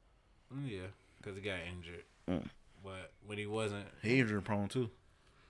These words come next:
Speaker 1: How?
Speaker 2: He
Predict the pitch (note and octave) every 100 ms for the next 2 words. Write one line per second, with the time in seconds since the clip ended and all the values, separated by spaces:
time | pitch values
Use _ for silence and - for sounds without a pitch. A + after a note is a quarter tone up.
0 | - - - - - - - - - -
1 | D3+ B2+ F2 - - - - - - -
2 | - - - -